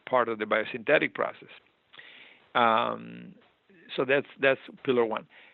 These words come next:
Pillar two is, um, clinical studies, right? So, um, what happens if you, uh, the gold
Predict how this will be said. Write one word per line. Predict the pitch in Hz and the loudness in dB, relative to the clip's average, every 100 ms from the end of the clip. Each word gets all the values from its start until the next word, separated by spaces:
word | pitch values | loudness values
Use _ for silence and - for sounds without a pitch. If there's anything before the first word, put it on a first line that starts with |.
| _ | _
Pillar | 165 185 | 2 4
two | 160 196 180 - | 6 6 6 6
is, | 143 135 127 - | 4 2 0 -2
um, | 127 120 117 117 113 - _ _ | 2 4 4 0 -14 -18 _ _
clinical | - 196 147 - | 0 2 0 0
studies, | 127 - - - - | -2 -4 -12 -20 -18
right? | - - | -18 -6
So, | - 127 117 120 _ _ _ _ - | 4 6 6 2 _ _ _ _ -10
um, | 87 95 90 - | -8 -8 -12 -14
what | - 143 | 0 4
happens | 151 147 - 131 120 - - | 6 4 0 -4 -6 -16 -10
if | 143 120 | -8 -8
you, | - 120 120 120 - _ - | -6 -4 -4 -8 -12 _ -12
uh, | - - - - - | -10 -8 -8 -8 -10
the | 151 | -2
gold | 123 160 | 4 6